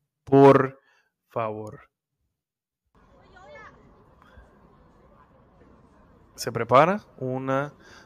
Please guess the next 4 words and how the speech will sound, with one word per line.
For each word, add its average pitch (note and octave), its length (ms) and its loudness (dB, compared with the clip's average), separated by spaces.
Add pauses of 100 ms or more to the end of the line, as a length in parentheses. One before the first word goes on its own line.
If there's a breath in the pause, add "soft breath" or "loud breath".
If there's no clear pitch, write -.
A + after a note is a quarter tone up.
(160)
dos C3+ 540 -6
y G3+ 680 -6
arriba. C3+ 840 -2 (460)
<laughs> - 2250 -10